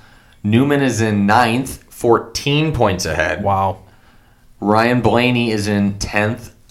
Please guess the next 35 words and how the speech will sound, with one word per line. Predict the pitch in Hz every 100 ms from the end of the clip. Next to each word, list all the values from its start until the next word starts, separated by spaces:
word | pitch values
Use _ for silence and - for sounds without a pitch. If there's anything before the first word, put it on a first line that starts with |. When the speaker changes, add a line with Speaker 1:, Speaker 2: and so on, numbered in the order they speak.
| _ -
Speaker 1:
eight | 143 190 -
points | 107 87 -
ahead. | 80 82 78 92 - -
Speaker 2:
Wow. | - - - 101 98 -
Speaker 1:
Amarola | 117 131 120 110 113 127 123 107
in | 104
eleventh, | 95 98 104 104 95
three | - 98 117 -
points | 110 101 98
ahead. | 95 92 87 - -
Byron | 95 98 131 190 120 110
in | 110 104
twelfth | - 117 139 170
right | 104 -
now, | 92 90
two | - 123
points | 117 113 104 98
ahead. | 101 - - - -
Speaker 2:
Of | 101
Bowman, | 101 113 107 101
who's | 101 101
thirteenth, | 104 104 110 98
right? | 101
Speaker 1:
Bowman | 117 151 202
is | 196 -
thirteenth, | 151 - - 117 143 -
two | - 113
points | 104 101 87 -
back. | 87 85 101 - - - -
Bowyer | 101 98 113 127 120
is | 98
fourteenth, | - 123 - - 110 104
four | - 107 117 117
points | 110 95 90
back. | 87 87 131